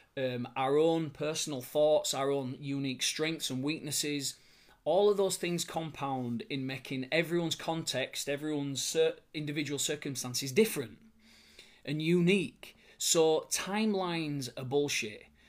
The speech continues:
Don't get yourself stressed out with timelines because they're bullshit. It don't matter. You're not over the hill when you get to forty. You're not over the hill when you get to seventy. You're not too young when you're seventeen.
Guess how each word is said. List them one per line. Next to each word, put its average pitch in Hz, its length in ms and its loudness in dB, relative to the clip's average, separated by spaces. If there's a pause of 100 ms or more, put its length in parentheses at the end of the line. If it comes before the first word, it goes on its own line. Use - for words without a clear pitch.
(100)
Don't 196 240 2
get 196 120 -4
yourself 180 280 -4
stressed - 400 -2
out 147 140 -2
with 131 100 -8
timelines 113 560 -6 (280)
because 135 260 -4
they're 135 100 -4
bullshit. 110 500 -8 (320)
It 151 120 -6
don't 190 200 6
matter. 156 320 0
You're 151 160 -4
not 185 160 4
over 196 200 6
the 175 80 0
hill 147 160 2
when 143 100 0
you 131 80 -4
get 120 140 -10
to 120 80 -6
forty. 113 400 -6 (180)
You're 151 140 0
not 196 120 4
over 202 280 4
the 175 100 2
hill 165 140 2
when 151 120 -2
you 143 60 -4
get 139 180 -4
to - 80 -6
seventy. 135 560 -4 (480)
You're 156 140 0
not 202 180 2
too 202 240 4
young 147 580 4
when 143 160 -6
you're 143 60 -6
seventeen. 135 640 -4